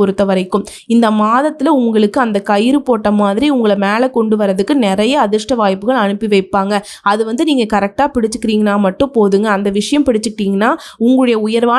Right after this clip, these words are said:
நிலைக்கு அந்த கடவுள் பொறுப்பேற்பாங்க. மனுஷங்களா பிறந்த நம்ம இந்த கலி உலகத்துல கஷ்டம் வரப்போ அந்த கடவுளுக்கே கண் இல்லையா, கொஞ்சம் கண்ணை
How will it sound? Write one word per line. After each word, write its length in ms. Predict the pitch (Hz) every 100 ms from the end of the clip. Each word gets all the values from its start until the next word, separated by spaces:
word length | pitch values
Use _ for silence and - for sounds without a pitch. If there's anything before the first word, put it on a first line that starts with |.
| 311 285
நிலைக்கு 260 | 233 208 277
அந்த 140 | 226 214
கடவுள் 320 | 202 220 262
பொறுப்பேற்பாங்க. 760 | 233 202 208 202 202 190 190 202 190
மனுஷங்களா 520 | 196 226 269 254 285 294
பிறந்த 240 | 226 208 202
நம்ம 240 | 202 226 294 - -
இந்த 120 | 220 214 214
கலி 240 | 190 226 277
உலகத்துல 360 | 285 254 233 214
கஷ்டம் 380 | 202 - - 247
வரப்போ 340 | 208 190 - 311 220
அந்த 140 | 214 202
கடவுளுக்கே 540 | 190 214 254 240 233 311
கண் 160 | 233 214 220
இல்லையா, 280 | 214 208 214 214
கொஞ்சம் 280 | 202 208 202
கண்ணை 240 | 196 233